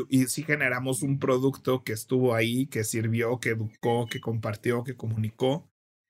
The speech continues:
este, y que generó muchas cosas, entre eso esto, ¿no? Este, y entonces creo que, pues, también este podcast será parte de nuestros grandes hitos de la vida, ¿no? Que qué bueno que hicimos antes de morir.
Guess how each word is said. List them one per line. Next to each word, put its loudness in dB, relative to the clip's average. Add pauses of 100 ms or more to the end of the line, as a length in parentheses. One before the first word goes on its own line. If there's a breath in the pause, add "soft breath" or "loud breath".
(120)
este, 2
y 0
que 0
generó 2
muchas 2
cosas, 6
entre 4
eso 6
esto, 2 (120)
¿no? 2 (680 loud breath)
Este, 2
y 2
entonces 4
creo 2
que, 2
pues, 0
también 0
este -2
podcast 0
será -2
parte -4
de -4
nuestros -4
grandes -4 (680)
hitos 4
de 4
la 0
vida, 2
¿no? -2
Que -4
qué 0
bueno 2
que -10
hicimos -4
antes -4
de -4
morir. -8